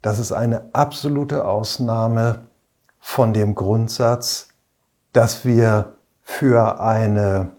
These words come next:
Vereinbarung ja immer zwei übereinstimmende Willenserklärungen brauchen und ein Schweigen niemals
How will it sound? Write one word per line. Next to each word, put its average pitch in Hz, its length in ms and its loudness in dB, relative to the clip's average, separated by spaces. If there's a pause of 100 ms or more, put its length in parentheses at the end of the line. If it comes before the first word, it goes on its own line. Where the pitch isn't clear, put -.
(300)
Vereinbarung 117 920 2
ja 120 140 -2
immer 113 320 0
zwei 117 420 -2
übereinstimmende 107 880 -4
Willenserklärungen 101 920 -6
brauchen 95 720 -8 (640)
und 127 160 2
ein 110 120 0
Schweigen 135 840 2 (560)
niemals 120 960 2